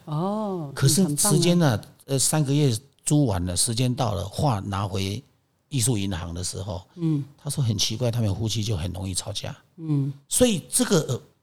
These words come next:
Speaker 2: 这个就是跟地脉有关。
Speaker 1: 所以这个画已经在调他们家地脉了。
Speaker 2: 对，这就跟地脉有关。
Speaker 1: 嗯。
Speaker 2: 因为我们一个家庭的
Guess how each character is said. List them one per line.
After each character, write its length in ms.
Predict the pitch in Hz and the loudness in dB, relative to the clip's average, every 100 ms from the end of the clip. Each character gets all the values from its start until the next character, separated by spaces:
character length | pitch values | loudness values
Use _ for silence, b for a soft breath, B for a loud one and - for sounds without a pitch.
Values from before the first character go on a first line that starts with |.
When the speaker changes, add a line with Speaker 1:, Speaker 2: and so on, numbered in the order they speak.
| - | -2
Speaker 2:
这 100 | 208 | 4
个 120 | 156 | 4
就 100 | 160 | 4
是 100 | 147 | 2
跟 200 | - 151 | 4 4
地 220 | 127 156 | 4 2
脉 100 | 123 | 4
有 60 | 110 | 2
关。 80 | 87 | 0
Speaker 1:
所 80 | - | -2
以 20 | |
这 80 | 180 | -2
个 20 | |
画 360 | - 220 165 | 0 2 2
已 40 | 143 | 2
经 200 | 165 185 | 0 2
在 100 | 175 | 0
调 260 | - 139 | -2 0
他 140 | 143 170 | 2 2
们 100 | 143 | 4
家 160 | 156 | 2
地 220 | 151 156 139 | 2 0 0
脉 200 | 139 131 | 0 0
了。 40 | |
Speaker 2:
对， 180 | 110 87 - | -2 -4 -6
这 140 | - 151 | -2 0
就 100 | 139 | 2
跟 160 | 135 | 0
地 160 | 131 120 | -2 -4
脉 140 | 110 | -4
有 160 | 95 87 | -6 -8
关。 260 | 95 92 156 | -8 -6 0
Speaker 1:
嗯。 320 | 151 131 131 | 2 2 0
Speaker 2:
因 100 | 180 | 4
为 60 | 196 | 4
我 100 | 123 | 4
们 240 | 113 101 | 0 -2
一 80 | 120 | -2
个 180 | 107 113 - - | 0 -2 -2 -2
家 260 | - 139 | 2 2
庭 260 | 139 - 92 | 2 -2 -2
的 140 | 92 | -4